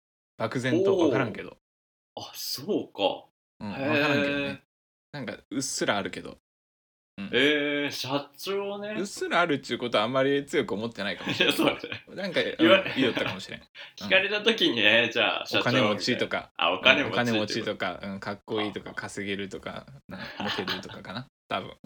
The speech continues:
Speaker 1: そういう安易な感じ。
Speaker 2: いいね。いいね。
Speaker 1: うん。
Speaker 2: 欲望の塊やね。
Speaker 1: うん。欲望やったな、中学は。もう何も知らんけんな。
Speaker 2: <laughs>
Speaker 1: そういうことを。
Speaker 2: その社会をね。
Speaker 1: <laughs> 社会をね。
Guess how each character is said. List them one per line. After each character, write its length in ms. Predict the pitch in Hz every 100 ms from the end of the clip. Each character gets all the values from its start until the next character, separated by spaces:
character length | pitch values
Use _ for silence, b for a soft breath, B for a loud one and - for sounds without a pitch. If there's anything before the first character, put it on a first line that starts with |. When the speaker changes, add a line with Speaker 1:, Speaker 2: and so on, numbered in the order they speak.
| -
Speaker 1:
そ 180 | - 117
う 60 |
い 240 | 117 113 113
う 40 |
安 160 | 127 131
易 160 | 143 -
な 100 | 95
感 80 |
じ。 180 | 101 101 _ -
Speaker 2:
い 200 | 113 98
い 40 |
ね。 60 | 87
い 60 |
い 20 | 98
ね。 60 |
Speaker 1:
う 20 |
ん。 60 | 107 107
Speaker 2:
欲 60 | 131
望 180 | 135
の 120 | 135 131
塊 140 | 120 131 139 156 104
や 100 | 87
ね。 220 | 82 _ _ _ _ - -
Speaker 1:
う 40 |
ん。 40 |
欲 320 | 117 139 143 143
望 260 | 147 147
や 80 | 120
っ 40 |
た 120 | - 82
な、 140 | 104
中 180 | - 101
学 240 | 87 -
は。 240 | - - -
も 280 | - - -
う 60 |
何 180 | 131 143
も 100 | 156
知 140 | 147 135
ら 100 | 143
ん 80 |
け 120 | 131 -
ん 80 |
な。 120 | - - _ _ _ _ -
Speaker 2:
<laughs> 320 | - - 131
Speaker 1:
そ 140 | - 90
う 20 | 95
い 140 | 98
う 100 | - _
こ 100 | -
と 160 | 95 98
を。 160 | - -
Speaker 2:
そ 140 | -
の 80 | 104
社 180 | - 139
会 240 | 127 101
を 80 | 92
ね。 240 | 113 117 _ _ _
Speaker 1:
<laughs> 240 | _ -
社 220 | - 135
会 200 | 131 101
を 40 | -
ね。 200 | 95